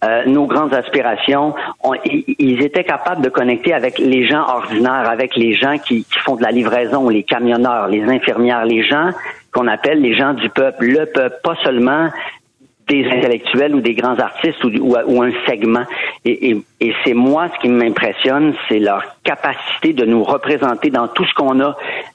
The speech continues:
Par exemple, avec la chanson En Berne, longtemps, j'ai été fâché contre eux, contre cette chanson-là. Je la trouvais cynique, je la trouvais démoralisante, je trouvais qu'on n'avait pas le droit de chanter ça par rapport à, à, à un constat d'échec par rapport à l'indépendance. Puis au final, euh,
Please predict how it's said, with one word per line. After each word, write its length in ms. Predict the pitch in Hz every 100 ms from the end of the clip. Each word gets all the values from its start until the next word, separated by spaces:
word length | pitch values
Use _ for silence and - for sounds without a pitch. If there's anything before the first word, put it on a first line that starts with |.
| _
Par 100 | 123
exemple, 280 | 127 127 139
avec 200 | 127 131
la 120 | 135
chanson 360 | 120 127 160 165
En 200 | 127 120
Berne, 360 | 120 143 160 135
longtemps, 400 | 147 156 180 180
j'ai 100 | 135
été 160 | 127
fâché 400 | - 131 123 160
contre 320 | 135 113 -
eux, 40 | 143
contre 220 | 120 104
cette 120 | 110
chanson-là. 360 | 117 101 113 131
Je 60 |
la 120 | 113 95
trouvais 260 | 101 107 -
cynique, 280 | - 131 131
je 60 | 113
la 80 | 98
trouvais 220 | 104 107
démoralisante, 720 | 113 117 104 113 104 123 127
je 80 | -
trouvais 240 | 110 117 120 - -
qu'on 100 | -
n'avait 180 | 110 110
pas 120 | 107
le 60 | 135
droit 180 | 123 131
de 60 |
chanter 260 | 127 113 110 -
ça 160 | 135 143 - - - _ -
par 120 | 110
rapport 400 | 117 - 131 127
à, 440 | 110 - 110 107
à, 40 | -
à 200 | 127 127
un 160 | 117
constat 360 | - 123 110 151
d'échec 420 | 117 107 - 131
par 120 | 120
rapport 260 | 107 104 120
à 80 | 120
l'indépendance. 580 | 107 101 - 110 160 -
Puis 140 | - -
au 140 | 131
final, 540 | - 123 123 156 160 151 _ _ _ _
euh, 40 | -